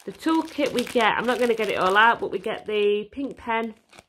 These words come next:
with the single placer, we get the metal angled tweezers, we get a few baggies, we get a nice size white tray with a funnel, and we get a decent sized piece of wax, which will be plenty,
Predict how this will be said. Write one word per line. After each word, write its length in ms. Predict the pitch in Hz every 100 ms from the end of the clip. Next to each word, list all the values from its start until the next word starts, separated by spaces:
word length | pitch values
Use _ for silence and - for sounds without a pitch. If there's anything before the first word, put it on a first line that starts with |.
| _ _ _ _ _ _ _ -
with 120 | 180
the 80 | 180
single 320 | - 202 180
placer, 600 | 185 220 220 - 226 220
we 100 | 208
get 220 | 202 -
the 320 | 196 202 196 -
metal 440 | 226 240 - -
angled 420 | - 208 190 180 -
tweezers, 680 | 226 226 233 277 294 277 -
we 80 | -
get 180 | - 185
a 40 |
few 260 | - 285 269
baggies, 480 | 240 240 233 240
we 80 | 214
get 140 | - -
a 80 |
nice 360 | 214 240 294 277
size 600 | - - 220 214 208 208 _
white 320 | 196 190 - -
tray 260 | - 196
with 140 | 180 175
a 40 |
funnel, 440 | - 208 233 302 311 - - - - - - -
and 100 | 190
we 80 | 196
get 240 | - 190
a 100 | 175
decent 400 | 233 226 208 190
sized 300 | 220 196 196
piece 260 | 202 180 185
of 140 | 180
wax, 340 | 233 - -
which 220 | 180 - 185
will 80 |
be 80 | 170
plenty, 800 | 170 - 190 196 180 - 180